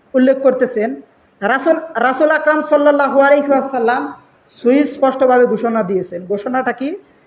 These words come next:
রাসূল সাল্লাল্লাহু আলাইহি ওয়াসাল্লাম যখন মদিনায় হিজরত করলেন, তো মদিনায় হিজরত করার পর দেখলেন মদিনাবাসী দুটি দিনকে তারা উৎসবে পরিণত করতেছে বা দুটি দিন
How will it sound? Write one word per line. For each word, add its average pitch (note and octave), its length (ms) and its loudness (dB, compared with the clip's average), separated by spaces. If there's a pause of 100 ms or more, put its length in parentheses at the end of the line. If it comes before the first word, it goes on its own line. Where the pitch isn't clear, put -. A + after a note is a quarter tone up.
রাসূল B3 320 -2
সাল্লাল্লাহু C#4+ 580 2
আলাইহি C#4 340 2
ওয়াসাল্লাম B3+ 440 0
যখন A#3 480 -2 (460)
মদিনায় C#4 480 2
হিজরত B3 460 0
করলেন, A#3+ 400 -2 (360)
তো A#3+ 80 2
মদিনায় C#4 480 2
হিজরত C4+ 440 2
করার D4 220 4
পর C#4+ 240 0
দেখলেন C4 520 2 (380)
মদিনাবাসী C#4 840 0 (500)
দুটি B3 360 -6
দিনকে C4+ 540 0
তারা B3 460 -2
উৎসবে A#3+ 340 -6
পরিণত A#3+ 380 -6
করতেছে A#3 400 -10
বা A3+ 140 -2 (140)
দুটি B3 240 -8
দিন C4 220 -2